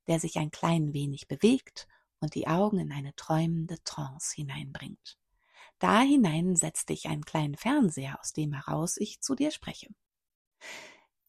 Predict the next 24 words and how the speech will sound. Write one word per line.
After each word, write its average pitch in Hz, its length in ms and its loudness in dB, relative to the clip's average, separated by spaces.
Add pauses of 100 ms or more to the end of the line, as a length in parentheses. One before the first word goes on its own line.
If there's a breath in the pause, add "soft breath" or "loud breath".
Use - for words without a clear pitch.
Diese 220 280 8
Filme 196 360 8
möchte 165 320 0
ich - 140 -4
im 147 80 -2
nächsten 160 400 2
Jahr 190 180 6
gern 165 340 0
noch 165 200 0
einmal 156 480 0
überarbeiten, 170 880 2
weil 180 180 2
ich 180 120 -4
die 190 100 2
Reisen 190 420 2
noch 170 180 -4
ausführlicher 160 680 -2
gestalten 156 520 -4
möchte 147 300 -10
und 156 220 -14
nur 156 160 -2
noch 156 240 -4
aus 156 180 -8
dem 165 220 -6